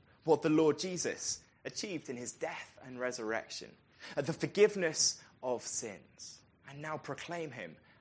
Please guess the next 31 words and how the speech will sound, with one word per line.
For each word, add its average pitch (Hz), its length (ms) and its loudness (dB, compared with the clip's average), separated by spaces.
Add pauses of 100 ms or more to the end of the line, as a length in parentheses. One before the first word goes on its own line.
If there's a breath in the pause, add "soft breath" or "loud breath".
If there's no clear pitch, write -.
(140)
as 135 200 -6
the 120 160 -10
risen 147 460 -6
Lord 104 400 -6 (380 soft breath)
over 104 240 -10 (120)
all 123 260 -6
things. - 680 -12 (1300)
Now, 143 260 6 (340 loud breath)
uh, 135 40 -6
there 151 160 4
are 143 60 6
some 151 400 0 (180)
that - 320 0
point 180 280 4
out 135 280 8
that 135 160 0
here, 131 340 4 (380 loud breath)
uh, 151 220 -6
this 180 200 2
is 156 140 4
clearly, 220 500 2
it's 165 160 -4
a 160 40 4
mission 170 420 0
for 160 300 4
Jesus' 139 520 0
disciples, - 760 -2 (120)
for 151 120 6
his 131 120 6
followers, 98 560 6
right? 104 320 -4